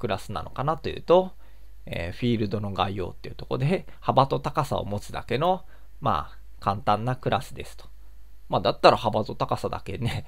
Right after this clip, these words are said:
<laughs> 直接指定してもいいような気がするんですが、まあ、なぜかそういう感じにはできないようです。よくわかりませんね。まあ、設計思想の話になるんですが、まあ、そういうもんだと思って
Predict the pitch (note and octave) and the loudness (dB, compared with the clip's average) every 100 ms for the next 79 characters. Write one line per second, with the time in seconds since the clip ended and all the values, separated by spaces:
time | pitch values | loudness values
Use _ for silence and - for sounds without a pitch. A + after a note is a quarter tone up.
0 | - - - A#2+ - C#3 C3 - - C3 | -10 -6 -2 0 2 0 0 -4 2 2
1 | C3 C3+ G2+ A#2 G#2 D#2+ - F#2 F#2 - | 2 0 2 2 2 -2 -6 -4 -4 -2
2 | A2 G#2 - - D3 E3 - - - - | -4 -4 -6 0 4 4 2 -12 -12 -12
3 | - - F3 G3 D#3+ F#2 G2+ G#2+ G2+ G2 | -8 0 2 2 2 -2 -2 -2 -2 -2
4 | G2 - - G2+ G2 A2+ E3+ D3 E2 - | -4 -8 -6 -6 -4 -2 0 0 -2 -6
5 | F2 D#2+ D#2 - - C#3+ - - - - | -8 -8 -10 -8 -4 -4 -4 -12 -12 -12
6 | - - - - D3 E2+ D#2+ G#2+ A2 A2 | -12 -12 -12 -8 -6 -4 0 2 0 0
7 | A2 G2 D#2 G#2 A#2 - - - - - | -4 -6 -6 -8 -8 -10 -12 -12 -12 -12
8 | - - - - - - - - D3+ F2 | -12 -12 -12 -12 -12 -12 -12 -10 -8 -8
9 | - G2+ - A2 G#2 A2+ - F2 D#2 - | -6 -8 -2 -2 -2 -4 -2 -4 -6 -10
10 | - G2+ - - - D#2+ - E2 C#2+ C2 | -12 -12 -10 -10 -8 -8 -8 -8 -8 -10
11 | F2 - - C#3 C#3+ - - - - - | -10 -10 2 4 4 -2 -12 -12 -12 0
12 | B2 G#2+ - A#2 A2 A2+ C3 G2 - E2 | 6 6 6 4 4 4 4 2 0 -6
13 | D#2+ - - | -8 -8 -10